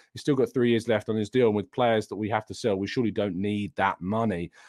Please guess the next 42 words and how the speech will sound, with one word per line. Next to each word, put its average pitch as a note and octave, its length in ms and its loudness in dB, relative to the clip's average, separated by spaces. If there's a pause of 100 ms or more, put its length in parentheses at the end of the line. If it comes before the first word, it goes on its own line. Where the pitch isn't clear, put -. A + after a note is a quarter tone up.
(200)
It E3+ 120 4
depends G3+ 340 4
on F3+ 80 4
the D#3 60 4
player, D#3+ 380 4
Aaron, F#2+ 420 2
and C#3 100 2
it D3 40 4
depends, D#3+ 280 4
obviously, D3 300 2
what C#3 180 4
you B2+ 140 0
react B2 600 2
to F2 300 -2 (180)
if A2+ 140 -4
we A2+ 100 2
do C3+ 260 6
move G#2 240 0
him G2 140 -2
on. D#2+ 120 -4
If F2 120 -8
you D#3 80 -2
do G3+ 180 6
sell E2+ 480 0 (280)
Kieran G2+ 380 0
Tierney, F#2 480 0 (220)
it's C3+ 160 -4
likely E3+ 320 2
that C#3 100 4
we C3 100 0
probably C3 300 0
bring A#2+ 220 2
in B2 100 4
a A2+ 40 4
left C3+ 220 0
back. G2 140 2
I A#2 60 -2
know C#3 100 4
Tavares A#2 460 2
is F#2 80 -10
coming G2 240 -4
back, F2 320 0